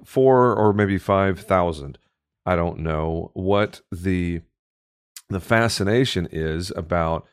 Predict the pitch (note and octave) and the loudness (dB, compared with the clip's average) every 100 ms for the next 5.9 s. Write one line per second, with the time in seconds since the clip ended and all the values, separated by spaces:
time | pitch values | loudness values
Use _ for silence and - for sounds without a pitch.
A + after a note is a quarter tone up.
0 | _ _ _ - - A#2+ B2+ G#2 G2+ G2+ | _ _ _ -16 0 2 4 2 0 0
1 | F#2+ F#2+ - F#2 - - G#2 G2+ - F2 | -2 -4 -4 -6 -6 -4 -2 -2 -4 -4
2 | F#2+ F#2+ F#2+ - B2 A#2+ G2 F2 F2 G2 | 0 0 -2 -4 -2 0 0 -2 -2 -4
3 | - F#2 F2 E2 G2+ A2 F#2 F#2 D#2+ E2 | -2 -2 -2 -2 0 -2 0 -4 -4 -4
4 | A#2+ D#3+ E2+ G#2 - _ _ _ _ _ | -2 0 -2 -4 -10 _ _ _ _ _
5 | _ D#3 D#3 C#3+ G#2 F#2+ D#2+ _ | _ 4 6 6 4 2 0 _